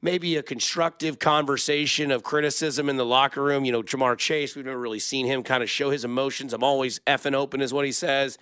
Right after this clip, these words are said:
Buys a seven eleven chain, post seven eleven after the game, after he has, what, like,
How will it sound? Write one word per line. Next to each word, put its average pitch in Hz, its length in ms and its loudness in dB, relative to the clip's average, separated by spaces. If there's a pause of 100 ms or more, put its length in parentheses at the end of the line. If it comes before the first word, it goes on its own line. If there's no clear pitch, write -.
(260)
Buys 135 260 0
a 123 40 0
seven 151 360 2
eleven 139 400 2
chain, 139 480 2
post 143 300 -2
seven 143 260 0
eleven 131 320 4
after 127 220 0
the 120 80 -2
game, 135 260 0
after 127 160 -2
he 123 60 0
has, 127 200 2
what, 120 240 0 (300)
like, 120 220 -4